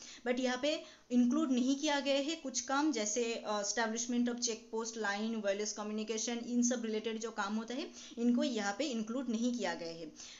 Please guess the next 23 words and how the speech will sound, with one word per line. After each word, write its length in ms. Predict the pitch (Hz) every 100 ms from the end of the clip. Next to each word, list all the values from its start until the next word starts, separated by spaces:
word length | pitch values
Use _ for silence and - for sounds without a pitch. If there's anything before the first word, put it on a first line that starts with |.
| -
अगर 260 | 220 240 302
कोई 280 | 294 247 247
भी 180 | 262 294
ये 200 | 240 240
section 440 | 233 214 269 254
two 240 | 240 240
का 180 | 247 262
जो 420 | 240 226 233 233 220
rule 300 | 208 254 254
है, 480 | 233 247 - - 202
जो 220 | 196 214
एक्ट 340 | 214 202 214 233
है, 100 | 233
इनको 300 | 233 220 226
अगर 220 | 220 233
मानना 360 | 208 190 202 226
नहीं 260 | 208 240
चाहते 320 | 247 220 202
हैं 220 | 202 277 - - -
तो 100 | 247
वो 600 | 277 240 196 226 311 - -
उनके 260 | 233 240
लिए, 360 | 247 254 320